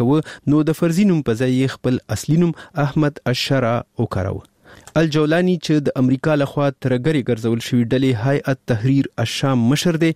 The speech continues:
له القاعده ترهګرې ډلې سره په ښکاره د اړیکو شلولو اعلان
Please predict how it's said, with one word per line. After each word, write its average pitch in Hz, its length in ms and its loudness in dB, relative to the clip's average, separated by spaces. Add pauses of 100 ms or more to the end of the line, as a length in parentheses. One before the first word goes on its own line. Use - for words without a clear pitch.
(320)
له 143 80 4 (240)
القاعده 151 480 0 (140)
ترهګرې 127 400 0
ډلې 135 220 0
سره 131 300 0
په 107 120 -2
ښکاره 131 380 0 (180)
د 117 120 2 (220)
اړیکو 139 380 0
شلولو 117 400 0 (160)
اعلان 110 320 0